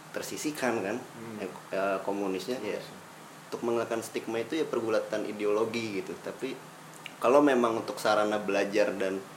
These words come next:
Speaker 1: mencari tahu edukasi dan segala macam ya benar kata Agam,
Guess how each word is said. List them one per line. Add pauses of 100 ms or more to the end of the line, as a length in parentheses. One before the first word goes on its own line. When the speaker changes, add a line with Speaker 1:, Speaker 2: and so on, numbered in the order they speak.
(160)
Speaker 1:
mencari
tahu
edukasi
dan
segala
macam
ya (240)
benar
kata
Agam,